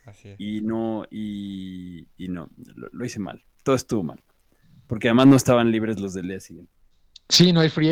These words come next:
Speaker 3: agency, ¿no?
Speaker 1: Ey.
Speaker 2: Entonces, eh, pues sí, fue una desgracia. Y otra cosa que la cagué, ya sé que era una buena, pero la cagué en dos. También, eh, el, en mi liga más vieja había pescado a,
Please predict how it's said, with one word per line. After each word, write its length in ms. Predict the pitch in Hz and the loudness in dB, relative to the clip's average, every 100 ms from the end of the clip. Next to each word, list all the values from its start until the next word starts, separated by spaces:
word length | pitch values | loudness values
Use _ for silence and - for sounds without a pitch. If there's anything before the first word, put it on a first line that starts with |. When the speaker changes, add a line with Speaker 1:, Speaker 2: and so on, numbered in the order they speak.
| 180 | 2
Speaker 3:
agency, 420 | 165 143 - 123 | 0 -4 -6 -8
¿no? 280 | 117 160 - | -6 -6 -8
Speaker 1:
Ey. 280 | 113 113 110 _ _ _ _ - - - - | -14 -14 -16 _ _ _ _ -20 -20 -20 -18
Speaker 2:
Entonces, 720 | 117 110 117 113 120 110 - 104 | -16 -12 -14 -12 -14 -14 -18 -14
eh, 460 | 104 98 92 92 _ | -12 -10 -12 -14 _
pues 140 | - | -18
sí, 200 | - 92 - | -16 -16 -16
fue 160 | - | -6
una 160 | 104 95 | -4 -4
desgracia. 600 | 92 98 92 - - - _ _ _ _ - | -6 -6 -8 -8 -14 -18 _ _ _ _ -6
Y 100 | 127 | -4
otra 220 | 131 135 | -2 -4
cosa 220 | 135 135 | -4 -6
que 100 | 113 | -6
la 100 | 107 | -8
cagué, 380 | - 104 117 139 | -8 -10 -10 -10
ya 120 | - 113 | -12 -12
sé 100 | 117 | -8
que 120 | 123 | -6
era 100 | 117 | -4
una 180 | 113 107 | -4 -4
buena, 240 | 110 113 | -6 -8
pero 220 | 104 95 | -10 -12
la 140 | 92 92 | -12 -12
cagué 240 | 98 104 | -10 -6
en 120 | 107 | -6
dos. 280 | 104 98 - _ _ _ - | -6 -12 -18 _ _ _ -16
También, 420 | 107 123 123 - | -10 -8 -10 -12
eh, 540 | - 117 110 104 90 - - | -14 -12 -10 -10 -12 -16 -18
el, 880 | 113 107 104 101 98 98 95 95 85 - _ _ _ _ | -14 -12 -10 -12 -12 -14 -14 -14 -16 -20 _ _ _ _
en 180 | 110 117 | -10 -8
mi 100 | 120 | -6
liga 240 | 120 135 139 | -4 -4 -4
más 240 | 135 127 | -6 -6
vieja 440 | 135 131 - 160 - _ _ _ _ _ _ _ | -8 -8 -10 -12 -14 _ _ _ _ _ _ _
había 380 | - 107 117 117 | -14 -8 -8 -8
pescado 680 | - 107 - 117 113 113 104 | -12 -16 -14 -10 -8 -6 -8
a, 360 | 98 92 87 | -8 -12 -14